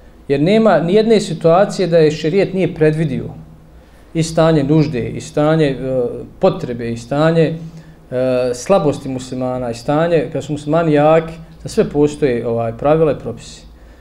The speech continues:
I toga se pridržavati, onda će biti hajr. Ja znam kroz svoje skromno iskustvo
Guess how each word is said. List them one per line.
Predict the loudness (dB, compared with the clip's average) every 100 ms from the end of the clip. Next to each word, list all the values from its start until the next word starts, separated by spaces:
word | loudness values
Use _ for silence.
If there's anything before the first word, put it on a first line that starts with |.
| -16
I | -6
toga | 0 2 2
se | 0 -6
pridržavati, | -4 0 2 2
onda | -4 -6
će |
biti | -8 -8 -4
hajr. | -4 -6 -14 -20 _ _ _ -20 -20 -20 -20 -20 _ -20 -2
Ja | 2 4 4
znam | 2 2 2
kroz | -2 -8
svoje | -4 -2 -2
skromno | -2 0 2 2
iskustvo | -2 -4 -2 -2 -2 -2 -2